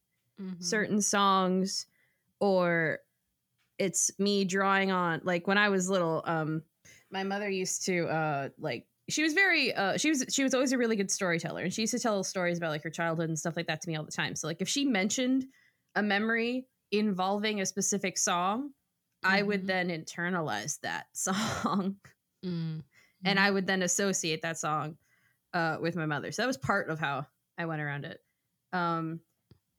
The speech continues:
Speaker 2: I, I had to, th-, this was a, a challenge for me
Speaker 1: Hmm.
Speaker 2: in a
Speaker 1: Okay.
Speaker 2: way. Yes. Um, I grew up in a very, uh, media-centric, like, a lot of,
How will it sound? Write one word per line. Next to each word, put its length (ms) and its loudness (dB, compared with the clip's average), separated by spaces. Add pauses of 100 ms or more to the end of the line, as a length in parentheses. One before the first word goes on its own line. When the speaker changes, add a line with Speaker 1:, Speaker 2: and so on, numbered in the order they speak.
(100)
Speaker 2:
I, 320 2
I 120 4
had 200 2
to, 280 -2 (360)
th-, 160 -12
this 220 -2
was 160 -4 (300)
a, 60 2
a 40 -2
challenge 800 -2 (440)
for 220 -2
me 280 -2
Speaker 1:
Hmm. 120 -6 (460)
Speaker 2:
in 100 0
a 80 2
Speaker 1:
Okay. 80 0
Speaker 2:
way. 400 -2 (480)
Yes. 460 -4 (400)
Um, 420 0 (880)
I 140 4
grew 180 2
up 120 -2
in 80 0
a 80 0
very, 420 0
uh, 160 0
media-centric, 1700 0
like, 220 -2
a 40 2
lot 540 0
of, 500 -2